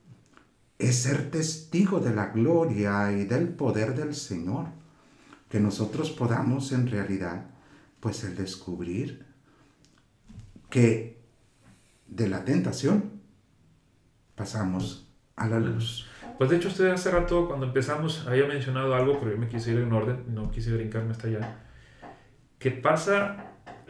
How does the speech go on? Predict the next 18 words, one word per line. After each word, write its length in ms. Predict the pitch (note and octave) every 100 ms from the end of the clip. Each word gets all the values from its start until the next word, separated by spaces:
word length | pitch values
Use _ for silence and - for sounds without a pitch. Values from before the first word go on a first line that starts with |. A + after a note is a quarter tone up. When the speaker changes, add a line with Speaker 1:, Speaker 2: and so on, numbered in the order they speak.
| -
Speaker 2:
la 340 | A#2+ A#2 A#2+
transfiguración, 880 | A#2 B2 A#2 A#2 A2+ G#2+ D#3 - - - - - -
los 160 | A#2+ A2+
discípulos 420 | A2+ D3 D#3+ C3+
ven 140 | C#3+
a 80 | D3
Jesús, 440 | B2+ A2+ C#3+ - - - - - - -
eh, 280 | - - E2+ -
como 420 | G#2 G2 G2 - -
con 160 | - G2
un 440 | G2+ G#2 G#2+ G#2
rostro 460 | G2+ B2 - C3+ A#2
brillante, 600 | G#2+ G#2 A2+ C#3 C#3+ C3
como 320 | A#2+ G#2 G#2 G#2
divinidad, 540 | A#2 A2 G#2+ A2 C#3 F2+
Speaker 1:
Sí. 80 | G#2+ - - - _ _ - - - -
Speaker 2:
para 300 | A#2+ B2 B2+
después 720 | A#2+ - C#3+ D#3+ D#3+ -